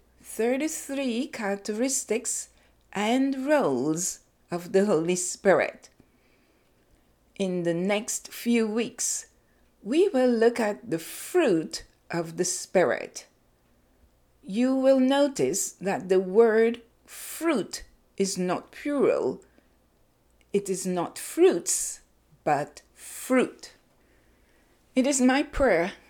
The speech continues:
that together we will continue to grow in faith and let the fruit of the Spirit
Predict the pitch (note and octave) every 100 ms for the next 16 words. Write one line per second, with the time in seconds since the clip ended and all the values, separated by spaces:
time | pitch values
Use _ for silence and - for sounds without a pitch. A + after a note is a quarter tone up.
0 | _ - F#3+ - - G3 G#3+ B3 A#3 -
1 | C3+ F#3+ _ _ _ _ _ D#4+ G#4 C#4+
2 | A#3 A#3 G3 F#3 - - C4+ D4 D4+ C4
3 | G3+ E3+ F#3+ F3 F#3+ G3+ G3+ A3+ A#3+ B3
4 | C#4 B3 C3+ E3+ - - - _ _ _
5 | _ - C4 C#4 C#4 C#4 C4+ D4+ - -
6 | - A#3 D4 - - - F4+ E4 - -
7 | - - _ _ G3 G#3+ A3 C#4+ - -
8 | - C4+ F2 D2+ - -